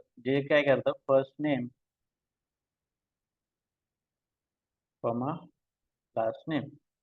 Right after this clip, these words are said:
as फुल नेम. म्हणून आपण काय करू शकतो, की दोन्ही जे आहे ते आपण कंबाईन करू शकतो. जेथे फर्स्ट नेम आणि लास्ट नेम as a full name म्हणून आपण कंबाईन करू शकतो. त्यासाठी हे concat फंक्शन आहे.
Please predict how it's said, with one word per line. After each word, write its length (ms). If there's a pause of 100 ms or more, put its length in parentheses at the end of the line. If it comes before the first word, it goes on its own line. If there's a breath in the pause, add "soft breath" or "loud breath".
(580)
as 580 (500)
फुल 320
नेम. 140 (880)
म्हणून 180
आपण 220
काय 160
करू 140
शकतो, 260
की 140
दोन्ही 380
जे 140
आहे 200
ते 200 (100)
आपण 340 (320)
कंबाईन 400
करू 140
शकतो. 380 (560)
जेथे 240
फर्स्ट 360
नेम 180
आणि 200
लास्ट 260
नेम 120 (200)
as 100
a 60
full 360
name 140
म्हणून 220
आपण 200 (320)
कंबाईन 320
करू 180
शकतो. 320 (100)
त्यासाठी 420
हे 120 (120)
concat 240 (140)
फंक्शन 300
आहे. 140